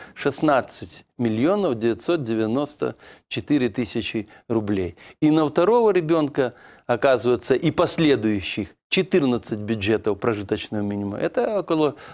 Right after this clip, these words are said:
двадцати четырёх миллионов рублей. При уходе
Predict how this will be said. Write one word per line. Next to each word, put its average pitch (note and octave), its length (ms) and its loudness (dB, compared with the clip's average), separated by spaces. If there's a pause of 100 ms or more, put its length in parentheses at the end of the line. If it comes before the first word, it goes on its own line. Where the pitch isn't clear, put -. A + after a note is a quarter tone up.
двадцати C#3 460 -2
четырёх D3+ 520 -2 (140)
миллионов A#2 540 0 (240)
рублей. G#2+ 500 0 (440)
При D3+ 120 4
уходе D#3+ 680 4